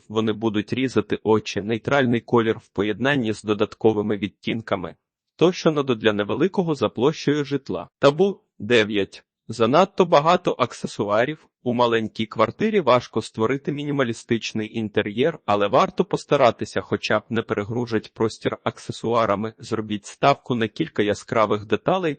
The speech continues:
варіанта п'ять балів. Предмети декору, що виконують естетичну і функціональну роль, нехай у вітальні це буде подовжена ваза незвичайної форми,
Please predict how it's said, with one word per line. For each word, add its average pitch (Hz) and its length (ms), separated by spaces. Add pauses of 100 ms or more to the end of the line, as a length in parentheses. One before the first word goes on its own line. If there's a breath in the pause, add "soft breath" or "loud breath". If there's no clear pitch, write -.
(120)
варіанта 107 640
п'ять 107 280
балів. 98 480 (260)
Предмети 127 520
декору, 139 560 (100)
що - 200
виконують 165 640
естетичну - 720
і 127 80
функціональну 101 840
роль, 175 240 (200)
нехай 127 460
у 123 100
вітальні 120 500
це - 240
буде 107 300
подовжена 147 640
ваза 120 340
незвичайної 95 840
форми, 95 460